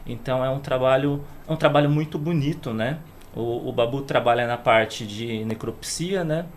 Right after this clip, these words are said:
Na parte de abrir e fechar o cadáver, na parte de necrópsia. Então a gente trabalha na questão do quê? Na parte de tanato, a questão da estética, do melhoramento estético, da entrega, de colocar flores também.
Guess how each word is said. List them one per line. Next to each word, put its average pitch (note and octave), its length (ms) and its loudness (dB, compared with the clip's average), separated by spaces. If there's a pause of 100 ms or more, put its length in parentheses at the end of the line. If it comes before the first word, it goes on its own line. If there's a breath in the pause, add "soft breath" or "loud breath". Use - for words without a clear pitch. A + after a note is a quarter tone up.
(140)
Na G#2+ 100 -6
parte A2 420 -4
de A2+ 360 -8
abrir A2+ 460 0
e C#3+ 40 -4
fechar G#2+ 480 -2
o G#2+ 60 -6
cadáver, A2+ 560 0
na G#2+ 80 -4
parte G#2 280 -6
de G#2+ 120 -8
necrópsia. D3 760 -2 (420 loud breath)
Então B2+ 320 -2
a B2+ 80 2
gente C#3 320 -4
trabalha C#3+ 400 4
na D3 120 0
questão D3+ 400 -2
do D#3+ 120 -2
quê? - 280 -4 (580 loud breath)
Na D3 160 -2
parte F#3 360 2
de - 60 -12
tanato, G3+ 560 2
a B2+ 60 -2
questão D3 400 -4
da D3 140 2
estética, E3 760 0
do C#3+ 180 -8
melhoramento B2+ 560 -2
estético, C#3 580 -4
da A#2+ 100 -6
entrega, C3+ 640 -4
de A2 100 -12
colocar A2+ 420 -10
flores C3 520 -6
também. A2+ 420 -6